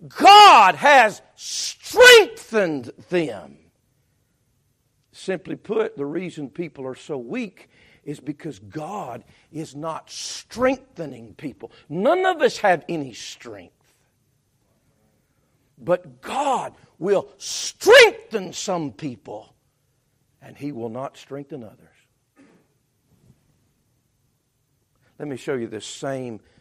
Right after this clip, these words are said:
passive voice in Hebrews chapter eleven. Same kind of deal.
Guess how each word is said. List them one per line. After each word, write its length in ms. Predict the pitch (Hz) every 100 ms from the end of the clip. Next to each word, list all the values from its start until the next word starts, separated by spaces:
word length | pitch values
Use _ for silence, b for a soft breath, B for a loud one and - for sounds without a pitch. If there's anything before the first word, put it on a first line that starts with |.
| _ _
passive 580 | - 143 117 104 - 92
voice 320 | - 123 110 -
in 80 | 117
Hebrews 400 | 139 123 101 -
chapter 260 | 123 107 113
eleven. 280 | 135 104 - _ _
Same 400 | - - 156 151
kind 180 | 165 147
of 80 |
deal. 240 | 147 185